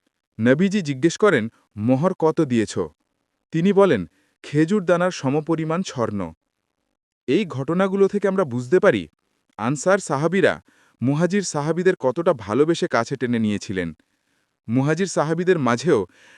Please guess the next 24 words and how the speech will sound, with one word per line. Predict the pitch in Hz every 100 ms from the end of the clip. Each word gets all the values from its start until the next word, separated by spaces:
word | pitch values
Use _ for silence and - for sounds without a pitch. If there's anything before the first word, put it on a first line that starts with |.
| -
ঠিক | 190 -
ততটুকু | 151 147 185 208 202
সততা | - 135 - 170 87 - _ _
ও | - 143
আমানতদারিতা | 110 127 165 160 135 127 127
দেখা | 131 113 131
গিয়েছিল। | 113 113 104 101 90 82 _ _ _ _ _ _ _
তাদের | 123 135 175 -
এই | 151 190
উদারতাকে | 156 151 165 170 175 175
তারা | 156 147
সুযোগ | 139 139 143
হিসেবে | 131 127 127
গ্রহণ | 120 120 127
করেননি, | 113 107 107 101 90 80 _ _ _ _ -
বরং | 107 170 151 107 - _ -
প্রয়োজন | 151 180 220 214
ছাড়া | - 202
তাদের | 190 151 160
কোনো | - 160
ধরনের | 151 139 160 160
সাহায্য | - 123 131 123 170
গ্রহণ | 165 131 127
করেননি। | 117 104 98 92 85